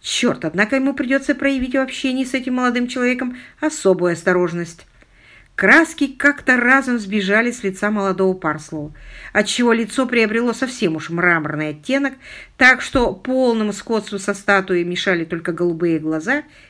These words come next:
и золотистые волосы. Себастьян отодвинул стул и встал, опираясь одной рукой на стол. "Да?"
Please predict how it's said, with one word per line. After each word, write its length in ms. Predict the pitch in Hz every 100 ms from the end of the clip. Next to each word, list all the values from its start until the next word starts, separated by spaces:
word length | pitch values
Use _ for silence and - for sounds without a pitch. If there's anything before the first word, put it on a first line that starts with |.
| _
и 140 | 277
золотистые 640 | 190 170 165 185 - 165
волосы. 460 | 147 131 123 - 135 - _ _ - -
Себастьян 540 | - 185 202 190 226 214
отодвинул 500 | 202 196 196 196 190
стул 340 | 196 - 349
и 140 | - 285
встал, 500 | - - 160 151 - _ _
опираясь 640 | - 165 170 185 269 285 -
одной 380 | - 170 190 190
рукой 260 | 160 180
на 120 | 180
стол. 360 | 165 - 143 147 147 _ - _ -
"Да?" 920 | 160 165 175 151 196 180 175 214